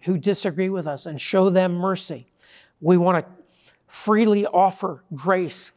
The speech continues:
to protect the unity of the body of Christ. And for all of us, let's pray that God would offer, uh, merciful hearts, cultivate merciful hearts in us and in our families.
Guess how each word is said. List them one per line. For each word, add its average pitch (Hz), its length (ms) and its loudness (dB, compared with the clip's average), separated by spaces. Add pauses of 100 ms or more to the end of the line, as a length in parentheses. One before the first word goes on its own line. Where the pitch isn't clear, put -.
(200)
to 180 100 -8
protect 185 440 -4
the 175 80 -2
unity 160 460 -2
of 135 120 -8
the 147 60 -4
body 151 340 -2
of 135 120 -12
Christ. 143 480 -12 (460)
And 220 120 -2
for - 180 2
all 220 240 4
of 147 80 -10
us, 139 180 -12
let's 208 200 -8
pray 202 260 -2
that 175 200 -8
God 175 300 -4 (340)
would 208 240 -2
offer, 180 540 0 (300)
uh, 160 180 -4
merciful 190 960 -2
hearts, - 600 -2 (120)
cultivate 196 540 0
merciful 175 460 -4
hearts 180 400 -6
in 170 100 -2
us 175 300 -6 (260)
and 156 140 -2
in 160 120 4
our 156 120 2
families. 180 600 0